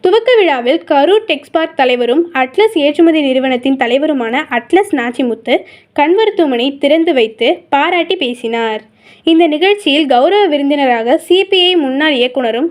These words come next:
லோட்டஸ் கண் மருத்துவமனையின் இண்டிபெண்டன்ட் இயக்குனருமான டி ஆர் கார்த்திகேயன் கலந்து கொண்டார். மேலும் மருத்துவமனையின் நிர்வாக இயக்குனர் சங்கீதா சுந்தரமூர்த்தி,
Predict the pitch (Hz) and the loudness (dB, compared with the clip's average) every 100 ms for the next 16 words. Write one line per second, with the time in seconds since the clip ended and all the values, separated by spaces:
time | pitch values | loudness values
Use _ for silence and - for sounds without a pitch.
0 | - 285 359 381 415 302 277 294 277 262 | -2 0 2 0 -2 -2 0 0 0 0
1 | 233 220 214 302 - 277 320 415 403 330 | 0 -2 -2 -2 -2 0 2 2 0 0
2 | 330 277 277 285 294 254 240 208 214 294 | 0 0 -2 0 -2 -2 -4 -4 -2 -2
3 | 392 - - - _ _ - 359 415 403 | -4 -14 -20 -20 _ _ -4 0 2 2
4 | 403 403 294 285 330 320 302 330 262 247 | -2 0 -2 0 0 0 0 0 -2 -2
5 | 254 226 214 220 208 202 - - - 277 | -2 -2 0 0 0 -4 -18 -14 -2 0
6 | 277 233 311 359 - 254 311 349 427 392 | 2 2 0 -2 -4 0 0 0 2 2
7 | 285 294 285 262 277 339 311 247 247 247 | 2 0 0 0 0 0 0 -2 -2 -2
8 | 269 - 233 262 320 294 285 320 254 254 | -2 -2 -4 0 0 2 2 0 -4 -2
9 | 302 277 240 226 240 320 370 | -2 -2 -6 -6 -4 -4 -6